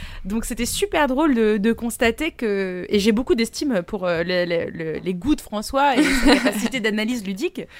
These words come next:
Speaker 1: Donc voilà, c'est super drôle de voir que vraiment il y a certains
Speaker 2: Ouais.
Speaker 1: trucs sur lesquels comme ça c'est, c'est clivant, quoi. Et,
Speaker 2: Ouais.
Speaker 1: euh, et donc ouais, vraiment je dirais, euh, coup de cœur, euh, coup de cœur Unmatched là récemment.
Speaker 2: Trop bien.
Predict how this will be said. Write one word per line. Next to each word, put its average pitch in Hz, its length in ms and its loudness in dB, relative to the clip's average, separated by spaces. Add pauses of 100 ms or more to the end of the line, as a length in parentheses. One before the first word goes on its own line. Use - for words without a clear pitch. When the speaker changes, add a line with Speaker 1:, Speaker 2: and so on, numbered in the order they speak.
(400)
Speaker 1:
Donc 214 120 0
voilà, 254 180 2
c'est 208 120 -8
super 277 320 0
drôle 285 200 2
de 247 60 4
voir 240 260 2
que 202 80 0
vraiment 208 300 2
il 294 80 2
y 190 40 2
a 165 120 0
certains 240 240 -6
Speaker 2:
Ouais. 226 60 -2
Speaker 1:
trucs - 160 -10
sur 208 100 -6
lesquels 240 240 -4
comme 214 140 -4
ça - 100 -4
c'est, 180 260 -2
c'est 190 160 -8
clivant, 285 400 2
quoi. 190 220 -4 (580)
Et, 180 220 -4
Speaker 2:
Ouais. 170 80 0
Speaker 1:
euh, 156 640 -2
et 165 80 -2
donc 190 220 -4
ouais, 156 120 -2
vraiment 233 380 -2
je 202 160 -8
dirais, 233 380 -4
euh, - 20 -6
coup - 180 -18
de - 60 -20
cœur, 233 240 -4
euh, 170 480 -6 (460)
coup 240 100 -8
de - 40 -18
cœur 277 200 0
Unmatched 202 460 -4
là - 80 -8
récemment. - 360 -14 (1300)
Speaker 2:
Trop - 180 -12
bien. 175 400 -8